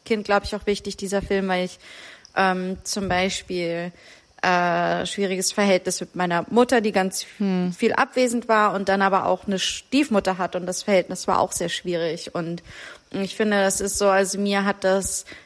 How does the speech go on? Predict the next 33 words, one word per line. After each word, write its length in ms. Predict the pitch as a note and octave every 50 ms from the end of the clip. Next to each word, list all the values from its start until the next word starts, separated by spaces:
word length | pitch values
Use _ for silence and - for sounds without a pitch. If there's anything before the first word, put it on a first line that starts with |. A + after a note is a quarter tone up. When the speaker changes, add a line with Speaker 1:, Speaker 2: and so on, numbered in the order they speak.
| _ _ -
Speaker 1:
ich 140 | G3+ G3 G3+
hab 140 | G#3 G3+ G#3
mit 200 | G3+ G3 G3 -
so 140 | - G#3 G3+
Geschichten, 1000 | G3 G3+ - - A3+ A3 A3 - - - - G3+ G3 F#3+ F#3+ F#3 F#3 F#3+ F#3+
mir 160 | G3+ G3+ G3+ F#3
hat 140 | G#3 G#3
das 80 | G3 -
immer 320 | G#3 G3+ G3 F#3+ F3 - -
wahnsinnig 640 | F3+ F3+ F#3+ G3+ G3+ G3+ - G3+ F#3+ F#3 F#3 - -
viel 560 | - - G#3 F#3+ F#3 F3 F3 F3 F3 F3+ F3+ F3 - - _ _ _ _ _ _ _ _ _ _ _ _ _ _ _ _ _ _ _ _ _ _ _ _ _ _ _ - G3+ -
Hoffnung 640 | A3+ A#3+ A#3+ A#3+ - B3 A#3 A3 G#3 G3+ G3 F#3+ F3
und 160 | F#3 G3 F#3+
dann 200 | A3+ B3 B3+ C4
vielleicht 300 | B3+ - B3+ A#3 A#3+ A#3+
noch 80 | A#3 G#3+
nicht 140 | G#3 -
mal 160 | A3+ G3 F#3+ G3
Hoffnung, 420 | A#3 B3 - - B3 A#3 A3+ A3+
sondern 260 | G3 G3+ F#3+ F#3+ E3+
einfach 200 | F#3 F#3+ - G#3
so 100 | - A3
ein 120 | G3+ G3 -
wahnsinnig 500 | G3 F#3+ G#3 G#3 G3 G3+ G3+ G3+ - -
gutes 380 | - G#3 G3+ - G3 - -
Gefühl 360 | - G3 - - G#3+ G3+ G3+ G3+
gegeben, 440 | - F#3+ E3+ F3 F3+ F3+ E3+ F3 E3+
dass 160 | F3+ F3 -
ich 160 | F3+ F3+ -
nicht 180 | F3 F3 - F#3
alleine 340 | F3 E3 E3+ E3+ F#3 G3
bin. 380 | F3 D3+ D#3 C#3+ D3 D3 C#3+ D3
Und, 420 | - - - D#3+ D#3+ D#3+ D#3 -